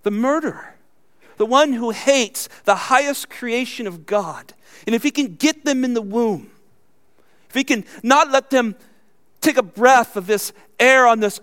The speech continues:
earth, he thinks he wins. And so this is a long war against God by Satan himself. And Satan is not alone. He has gathered a great,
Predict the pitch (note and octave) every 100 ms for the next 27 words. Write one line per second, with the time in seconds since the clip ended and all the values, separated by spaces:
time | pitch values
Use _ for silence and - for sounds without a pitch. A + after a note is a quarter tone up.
0 | - A#3+ A#3+ G3+ - - F#3 - A3 F#3
1 | G#3 E3 F3 D3+ - _ - - - _
2 | _ _ _ _ _ _ _ _ _ _
3 | _ _ _ _ _ _ _ _ _ -
4 | - D#3 F#3 F#3 D#3 D3+ - _ _ _
5 | _ - E3+ G3+ F#3+ F3 D3 D3 - E3
6 | F#3+ G3 F3+ D#3 D#3 D3+ E3 D3 D#3+ D3+
7 | F3 E3+ D3+ C#3+ C#3+ _ _ _ _ _
8 | D3 - - F#3 F3+ D#3+ D3 - G3 E3+
9 | C#3+ - - _ _ _ _ _ _ _
10 | _ _ _ _ C3 A2+ - - G3+ G#3
11 | F#3+ F3 F3+ F3 D#3 D3+ D#3+ C3 - _
12 | _ _ _ _ _ _ _ _ _ _
13 | _ _ _ _ _ _ - E3 B2 F#3
14 | F#3+ F#3 D3+ C3 - D#3+ G#3+ G3